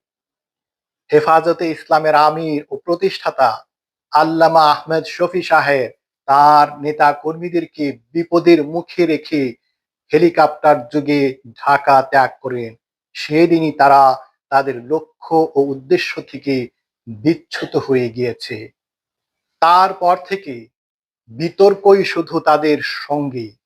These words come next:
আল্লামা আহমেদ শফি সাহেবের ছেলে ফ্যাসিস্ট সরকার ঘনিষ্ঠতা সকলের মুখে মুখে ছিল। বর্তমানে তারা শুধুমাত্র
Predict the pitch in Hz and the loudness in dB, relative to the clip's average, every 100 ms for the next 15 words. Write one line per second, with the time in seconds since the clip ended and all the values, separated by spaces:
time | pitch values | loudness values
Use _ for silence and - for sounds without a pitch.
0 | _ _ _ _ _ - 147 160 170 165 | _ _ _ _ _ -2 -2 2 2 4
1 | 160 165 156 160 - 156 156 151 - - | 4 4 2 -2 -2 -8 -8 -8 -16 -10
2 | 170 196 - 160 156 156 151 147 - - | -8 -8 -6 -4 -4 -4 -2 -2 -4 -4
3 | 175 175 147 - _ _ _ _ _ _ | 2 4 4 0 _ _ _ _ _ _
4 | _ _ _ _ _ _ _ 175 175 190 | _ _ _ _ _ _ _ -2 0 0
5 | 165 - - - 156 151 175 170 160 147 | -2 -4 -12 -2 0 2 4 4 2 -6
6 | - 165 185 - 151 - 139 123 - _ | -16 -12 -12 -12 -12 0 2 2 -4 _
7 | _ - - - 143 143 143 139 135 113 | _ -16 -14 -2 0 0 -4 -2 -6 -8
8 | 123 147 147 - 143 135 - - 123 117 | -8 -8 -8 -12 -12 -12 -16 -16 -14 -14
9 | 110 _ _ _ _ _ 98 127 156 - | -16 _ _ _ _ _ -2 2 2 2
10 | 170 170 170 185 226 226 - 147 170 180 | 0 2 2 0 -2 -6 -2 2 4 4
11 | 180 - 165 - 185 175 - 156 143 | 0 -8 -12 -8 -2 -2 0 -4 -2